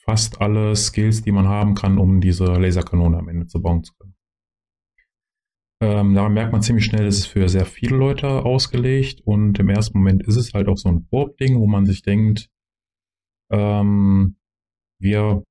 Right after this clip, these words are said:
bauen zusammen irgendwas auf, wir tauschen unsere Sachen aus, damit wir dann zusammen dieses große Ziel erreichen können, ähm, diese, diese Abwehrlaser dort, dort zu bauen, um eben die, das Ziel zu erreichen, diesen Meteor zu zerstören.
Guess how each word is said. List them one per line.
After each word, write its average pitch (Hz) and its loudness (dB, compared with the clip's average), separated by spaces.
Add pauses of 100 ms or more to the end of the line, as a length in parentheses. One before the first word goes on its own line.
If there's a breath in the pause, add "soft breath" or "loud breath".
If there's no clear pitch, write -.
bauen 98 0
zusammen 95 0
irgendwas 85 0
auf, 139 -2
wir 90 -2
tauschen 92 -2
unsere 87 -2
Sachen 117 -2
aus, 110 0
damit 95 0
wir 98 0
dann 95 0 (520)
zusammen 98 0
dieses 90 0
große 107 -4
Ziel 113 -4
erreichen 98 -2
können, 98 0 (720)
ähm, 92 2
diese, 87 2
diese 87 -10
Abwehrlaser 101 0
dort, 95 -2
dort 98 -2
zu 92 -4
bauen, 92 2
um 90 2
eben 87 2
die, 82 -6
das - -10
Ziel 104 -2
zu 101 -2
erreichen, 92 0
diesen 87 2
Meteor 113 0
zu - -20
zerstören. 110 -2